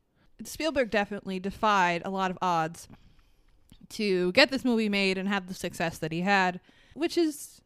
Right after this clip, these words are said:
great. And, you know, we all love Spielberg, even though perhaps some of his more recent movies are just okay. We still have movies like this to fall back upon, so that's always good. Mom,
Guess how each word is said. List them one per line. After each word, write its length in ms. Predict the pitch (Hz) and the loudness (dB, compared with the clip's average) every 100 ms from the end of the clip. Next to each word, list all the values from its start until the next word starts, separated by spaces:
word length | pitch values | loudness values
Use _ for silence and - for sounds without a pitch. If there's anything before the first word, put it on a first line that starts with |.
| _ _ | _ _
great. 300 | - 196 135 - | -2 -2 -2 -6
And, 260 | 214 220 214 | -4 -4 -2
you 100 | 254 | 0
know, 200 | 190 196 - | 0 -2 2
we 120 | 381 | 6
all 160 | 330 226 | 6 6
love 180 | 190 | 0
Spielberg, 540 | - - 190 226 294 320 - | -4 -4 0 4 2 0 -6
even 260 | 247 247 233 | -2 2 4
though 400 | 214 202 196 190 - - _ | 6 6 4 -2 -16 -20 _
perhaps 420 | 302 247 240 233 | 2 4 4 2
some 200 | - 220 | -2 -2
of 100 | 196 | 0
his 380 | - 185 - - - _ _ _ _ - | -2 -4 -6 -12 -18 _ _ _ _ -4
more 560 | 202 202 190 175 170 - _ _ _ _ - | 0 2 2 0 -4 -10 _ _ _ _ -6
recent 340 | 202 196 240 220 | -2 0 0 0
movies 400 | 220 240 339 247 | -2 0 0 2
are 320 | 202 185 180 - _ _ _ _ | 2 2 -4 -12 _ _ _ _
just 320 | - 440 - | 2 2 2
okay. 640 | 190 180 - 196 277 359 - _ - | 0 0 -2 0 -2 -4 -14 _ 0
We 80 | 370 | 2
still 280 | - 427 | 4 2
have 340 | 381 370 370 330 - - _ _ | 4 2 0 -4 -18 -20 _ _
movies 320 | 262 277 285 | 2 4 6
like 200 | 254 240 | 6 6
this 320 | 220 180 - - | 4 0 -2 -6
to 100 | 196 | 0
fall 220 | 220 190 | 4 4
back 240 | 190 175 | 4 2
upon, 420 | 185 - 220 226 240 | -2 -2 0 0 0
so 140 | 277 | 2
that's 220 | 254 254 | 2 4
always 260 | 185 180 - | 0 0 -2
good. 220 | 139 190 | -2 2
Mom, 320 | 320 339 330 | 6 6 4